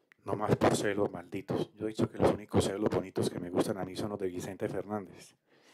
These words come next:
Pero uno encontrar aquí una pareja como el señor alcalde y como la doctora Erika y sus hijos, ya metidos en este cuento, señor alcalde, de la política, que ojalá no sigan eso,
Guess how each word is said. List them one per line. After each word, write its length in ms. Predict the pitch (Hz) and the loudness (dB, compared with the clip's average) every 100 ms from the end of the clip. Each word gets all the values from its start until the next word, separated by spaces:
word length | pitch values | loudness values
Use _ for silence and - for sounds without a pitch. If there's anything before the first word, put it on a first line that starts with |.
| - _ _ _ _ _ _ _ _ _ - | -20 _ _ _ _ _ _ _ _ _ -2
Pero 360 | - 95 92 113 | 0 2 0 0
uno 180 | 117 104 | 0 0
encontrar 400 | 110 - 90 95 | 0 -6 -6 -6
aquí 160 | 101 104 | -6 -6
una 120 | 104 | -4
pareja 540 | - 90 95 101 95 - - - _ _ _ _ _ _ _ _ | -4 -4 -6 -8 -12 -12 -16 -18 _ _ _ _ _ _ _ _
como 180 | - 87 | -10 -10
el 60 | 85 | -10
señor 240 | 90 90 | -10 -10
alcalde 500 | 95 - 95 95 92 | -10 -6 -6 -4 -10
y 40 | |
como 180 | 90 87 | -8 -6
la 80 | 85 | -4
doctora 380 | 82 90 90 92 | -2 0 2 0
Erika 440 | 87 90 - 80 - _ _ _ | -4 -10 -14 -14 -16 _ _ _
y 120 | - | -8
sus 240 | - 90 90 | -2 -2 -2
hijos, 440 | 95 - - - _ _ _ - _ _ _ _ _ - - _ - | -4 -4 -4 -6 _ _ _ -20 _ _ _ _ _ -20 -20 _ -8
ya 180 | 98 98 | -4 -4
metidos 400 | 107 - 104 95 | -4 2 2 2
en 60 | |
este 220 | 92 - | -4 -10
cuento, 360 | - 101 98 104 | -2 -2 0 -4
señor 240 | 95 92 | -4 -4
alcalde, 380 | 98 95 98 95 | -6 -4 -4 -4
de 60 | 90 | -6
la 40 | |
política, 560 | - 85 95 113 - 95 _ - | -2 -2 -2 -8 -8 -10 _ -2
que 160 | 113 | 6
ojalá 360 | 98 87 98 104 | 6 4 -2 -2
no 140 | 113 | 0
sigan 300 | 107 110 110 | 0 0 -2
eso, 220 | 110 107 | -6 -6